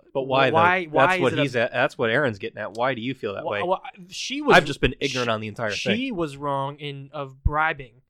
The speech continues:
Speaker 2: Now, I, Aaron's point of be-, people, colleges being able to charge what they want and no one's forcing anyone to go to school, very true, very true. But her and the others that paid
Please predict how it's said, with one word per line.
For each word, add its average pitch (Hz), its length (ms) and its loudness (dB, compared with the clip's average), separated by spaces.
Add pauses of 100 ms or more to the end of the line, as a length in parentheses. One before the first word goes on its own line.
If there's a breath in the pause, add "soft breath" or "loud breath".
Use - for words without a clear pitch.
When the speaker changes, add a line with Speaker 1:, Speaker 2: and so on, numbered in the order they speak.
(300)
Speaker 2:
Now, 139 320 -16
I, 151 80 -14 (320)
Aaron's 208 360 -6
point 156 320 -8
of 135 240 -10 (120)
be-, 156 180 -8
people, 170 400 -12
colleges 165 460 -8
being 165 160 -12
able 156 140 -12
to 143 200 -18
charge 156 360 -12
what 147 100 -20
they 147 120 -8
want 147 300 -8
and 139 80 -20
no 143 80 -20
one's 147 180 -18
forcing 156 340 -14
anyone 143 160 -12
to 135 60 -14
go 135 60 -12
to 131 60 -18
school, 160 420 -10 (340)
very 202 200 -2
true, 196 340 -2
very 143 220 -10
true. 143 320 -8 (420)
But 147 120 -10 (160)
her 214 200 0
and 180 100 -4
the 147 120 -8
others 151 300 -4
that 131 180 -10
paid 175 560 0